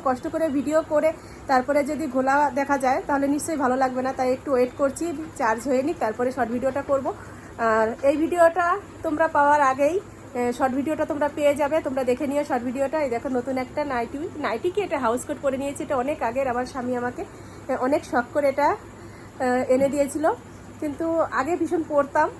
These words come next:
আমার স্বামী বেশ ভালোবাসতো এই নাইটিটা, এর জন্য ওর সামনে এটা বেশি পরা হতো, কিন্তু এখন আর পরা হয় না। তাই এখন আবার বের করেছি অনেক দিন পরে, তো ভাবলাম এই নাইটিটা পরেই একটা শর্ট ভিডিও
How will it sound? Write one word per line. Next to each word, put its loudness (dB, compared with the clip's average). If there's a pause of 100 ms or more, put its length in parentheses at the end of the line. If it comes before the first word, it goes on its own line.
(140)
আমার 0
স্বামী -4
বেশ -4 (180)
ভালোবাসতো 0
এই 0
নাইটিটা, 0 (440)
এর 0
জন্য 2 (340)
ওর 6
সামনে -2
এটা -4
বেশি -2 (120)
পরা 2
হতো, -4 (100)
কিন্তু -4 (100)
এখন -4
আর -2
পরা 2
হয় 0
না। -4
তাই -4 (100)
এখন -4
আবার 0
বের 2
করেছি -4
অনেক -2
দিন -8
পরে, -6
তো -4
ভাবলাম -4
এই 2
নাইটিটা -2
পরেই -2
একটা -6
শর্ট -4
ভিডিও -2